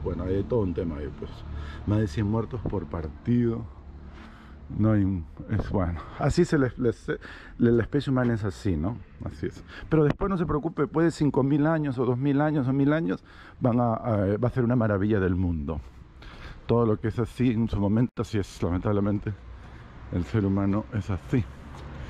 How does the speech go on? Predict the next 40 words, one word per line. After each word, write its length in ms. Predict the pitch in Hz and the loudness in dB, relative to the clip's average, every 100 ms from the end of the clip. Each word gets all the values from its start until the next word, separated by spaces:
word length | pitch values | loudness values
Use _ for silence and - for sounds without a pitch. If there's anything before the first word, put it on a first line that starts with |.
| - - - - - - - - - | -12 -12 -10 -10 -10 -10 -10 -12 -4
Pero 180 | 123 123 | 2 2
bueno, 180 | 110 107 - - | 2 -2 -6 -4
no 80 | 120 | -2
sé, 240 | - 113 | 0 2
yo, 140 | 135 | 4
ese 360 | 165 190 185 196 | 4 4 2 0
tema 260 | 196 185 170 | 2 2 4
de... 140 | 147 | 4
Lo 80 | - - - - - - - - | 2 -2 -6 -10 -12 -14 -12 -4
que 60 | 143 | 2
pasa 160 | 175 208 | 4 6
es 40 | |
que 80 | 165 | 6
los 140 | 131 | 6
derechos 360 | 135 160 180 147 | 6 4 2 2
humanos 380 | 151 208 196 156 | 4 6 6 6
en 140 | 147 | 4
Qatar 500 | 240 190 - 170 165 120 - - - - - - - - - - - - | 2 0 4 4 4 2 -6 -18 -18 -16 -2 0 0 -2 -6 -10 -12 0
y 100 | 160 | 2
por 240 | 139 147 151 | 4 6 6
el... 140 | 139 - - - - - | 2 -4 -16 -16 -10 4
Por, 360 | 180 202 208 | 6 8 4
con 340 | - 208 226 190 | 2 4 4 2
o 80 | 143 | 0
sin 200 | 175 180 | 2 4
mundial 380 | 175 165 185 | 4 4 4
es 60 | 190 | 4
la 100 | 156 | 6
misma 320 | 151 156 147 | 6 6 6
vaina, 440 | 143 139 101 113 131 - | 6 4 2 0 -2 -6
la 180 | 110 117 | 0 2
misma 340 | 123 123 117 | 2 2 2
vaina. 240 | 110 101 98 | 2 2 2
El 40 | |
mundial 260 | 104 117 113 | 2 2 2
no 140 | 131 107 | 2 2
tiene 200 | 120 113 | 2 2
nada 200 | 123 123 | 2 2
que 220 | - 104 | 0 2
ver, 200 | 101 | 2